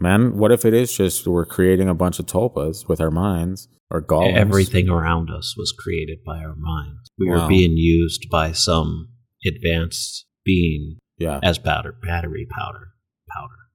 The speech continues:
Speaker 2: power.
Speaker 1: That, that's starting to dive
Speaker 2: Or powder.
Speaker 1: into <laughs>
Speaker 2: Matrix stuff?
Speaker 1: Kind of. Yeah, what? I don't know. We, we'll do a, a Lost in the Simulation episode at some point.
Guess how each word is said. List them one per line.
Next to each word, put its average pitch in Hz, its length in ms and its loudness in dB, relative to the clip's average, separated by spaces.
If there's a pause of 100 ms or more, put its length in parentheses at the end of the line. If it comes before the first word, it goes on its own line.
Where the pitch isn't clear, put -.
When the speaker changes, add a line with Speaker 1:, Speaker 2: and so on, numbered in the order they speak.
(220)
Speaker 2:
power. 90 500 0
Speaker 1:
That, - 100 -20
that's 95 200 2
starting 90 340 6
to 82 160 4
dive 87 220 0
Speaker 2:
Or 135 140 8
powder. 87 520 2
Speaker 1:
into - 520 0
<laughs> - 60 -20
Speaker 2:
Matrix 113 440 4
stuff? 120 280 -2 (160)
Speaker 1:
Kind 107 280 4
of. 80 340 -2 (260)
Yeah, 87 180 4
what? 101 400 2
I 98 160 -2
don't 76 120 -4
know. 71 200 -14 (180)
We, 107 140 2
we'll 127 220 6
do 131 220 2
a, 107 80 6
a 101 160 0
Lost 95 420 2
in 92 40 0
the 85 80 2
Simulation 80 720 0
episode 76 440 -4
at 73 100 -4
some 76 280 -4
point. 73 360 -12